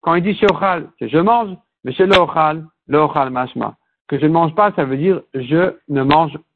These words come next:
pas, tout simplement. Donc ne me dis pas, tout dépend du contexte. C'est fini avec les contextes. Ici, on parle clairement.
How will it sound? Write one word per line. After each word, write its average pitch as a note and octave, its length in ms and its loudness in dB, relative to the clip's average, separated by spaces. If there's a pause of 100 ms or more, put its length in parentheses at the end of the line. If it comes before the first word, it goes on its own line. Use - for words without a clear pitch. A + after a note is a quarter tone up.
(160)
pas, D3+ 180 2
tout D#3+ 160 -8
simplement. B2 480 -4 (320)
Donc C3+ 120 -6
ne F#3+ 80 4
me F#3+ 60 2
dis F#3+ 140 0
pas, A#3+ 140 4
tout G#3+ 100 0
dépend F#3+ 240 2
du E3 100 -4
contexte. A3 540 0
C'est F#3 120 -2
fini G#3 180 0
avec E3+ 180 0
les D3+ 80 0
contextes. G#3 560 -2 (100)
Ici, E3 240 -4
on F#3 80 0
parle F3 240 0
clairement. D#3+ 640 0